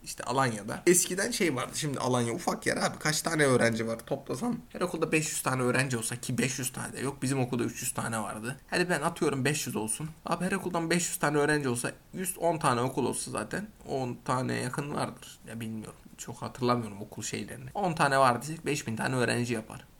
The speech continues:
Eskiden Facebook grubu vardı A-, Alanya'da. Bu okulların çoğunun şey olduğu.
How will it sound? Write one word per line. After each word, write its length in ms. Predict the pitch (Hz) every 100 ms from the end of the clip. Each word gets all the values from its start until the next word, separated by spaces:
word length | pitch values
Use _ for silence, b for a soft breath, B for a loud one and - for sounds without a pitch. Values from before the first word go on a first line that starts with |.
| -
Eskiden 380 | 135 - 143 135
Facebook 420 | 139 131 131 -
grubu 300 | - 123 131
vardı 320 | 113 - - -
A-, 280 | - - 123
Alanya'da. 540 | 120 123 117 113 - -
Bu 160 | - 123
okulların 400 | - 123 117 113
çoğunun 400 | 113 117 113 110
şey 220 | - 117
olduğu. 340 | 117 110 120